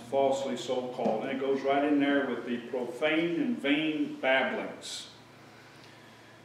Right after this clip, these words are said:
It is from a worldview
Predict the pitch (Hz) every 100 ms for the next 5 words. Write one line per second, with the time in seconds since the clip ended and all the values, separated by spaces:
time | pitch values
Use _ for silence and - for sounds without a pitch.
0 | - - - - - 127 131 135 131 123
1 | 120 - - - - 135 131 131 127 113
2 | 127 160 165 160 - 160 160 160 127 110